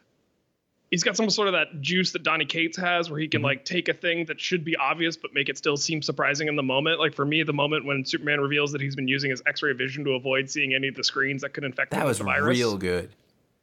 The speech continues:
Speaker 1: Yeah. That was, that was clever.
Speaker 2: Yeah.
Speaker 1: Which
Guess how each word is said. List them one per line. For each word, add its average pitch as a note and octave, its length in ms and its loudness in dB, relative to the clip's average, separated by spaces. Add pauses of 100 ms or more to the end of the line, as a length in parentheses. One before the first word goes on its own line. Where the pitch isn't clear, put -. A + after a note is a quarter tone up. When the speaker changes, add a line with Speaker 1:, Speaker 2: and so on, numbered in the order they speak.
(440)
Speaker 1:
Yeah. A#2+ 200 0 (640)
That E3+ 100 2
was, D3+ 140 -2
that E3 80 0
was E3+ 120 0
clever. A#2 400 -2 (720)
Speaker 2:
Yeah. G#2+ 140 0 (100)
Speaker 1:
Which F#3+ 220 2